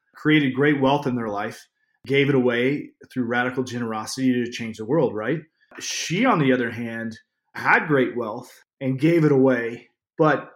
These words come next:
she was the one also doing the radical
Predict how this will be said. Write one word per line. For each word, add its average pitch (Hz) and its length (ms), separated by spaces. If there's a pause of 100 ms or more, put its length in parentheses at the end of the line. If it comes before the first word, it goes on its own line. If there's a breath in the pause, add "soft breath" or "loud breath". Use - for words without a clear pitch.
she - 300
was 208 260
the 151 80
one 139 260
also 143 520 (200)
doing 143 560 (460)
the 139 180
radical 135 760